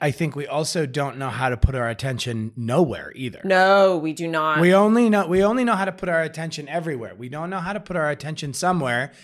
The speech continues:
Speaker 1: and we don't know how to put, put our attention nowhere. So we can't, you know, you talk about this a lot. Like, what is it just to, like, sit? And s-,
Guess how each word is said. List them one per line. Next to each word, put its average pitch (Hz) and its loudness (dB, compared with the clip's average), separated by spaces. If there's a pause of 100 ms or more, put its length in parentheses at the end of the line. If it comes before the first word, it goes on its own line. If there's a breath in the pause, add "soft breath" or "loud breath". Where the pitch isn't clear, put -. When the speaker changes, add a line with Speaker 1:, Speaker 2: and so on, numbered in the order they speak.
(100 loud breath)
Speaker 1:
and 160 -6
we 190 0
don't 196 0
know 208 0
how 175 -2
to 165 -4
put, 160 -8
put 147 -8
our 131 -2
attention 123 -10
nowhere. 131 -10 (460 soft breath)
So 185 0
we 202 0
can't, 190 -4
you 196 0
know, 175 4
you 180 2
talk 214 -2
about 180 -2
this 180 -12
a 170 -6
lot. 202 -10
Like, 127 -8 (320 soft breath)
what 175 0
is 220 0
it 131 -6
just - -8
to, 165 -6
like, 127 -8 (1200)
sit? - -8 (1200)
And 139 -6
s-, - -6